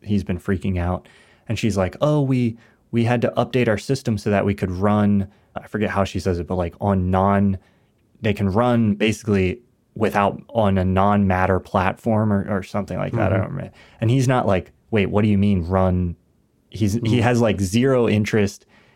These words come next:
Speaker 1: in the fact that th-, the operating system has now transcended
Speaker 2: Yeah.
Speaker 1: matter itself and can just run, like, somehow without matter. He's just like,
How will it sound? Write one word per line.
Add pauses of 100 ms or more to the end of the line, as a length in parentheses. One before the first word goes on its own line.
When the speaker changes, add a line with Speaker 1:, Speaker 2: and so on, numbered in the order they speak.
(160)
Speaker 1:
in
the
fact
that (1120)
th-,
the
operating
system
has
now
transcended
Speaker 2:
Yeah.
Speaker 1:
matter
itself
and
can
just
run,
like, (200)
somehow (260)
without
matter. (280)
He's
just
like,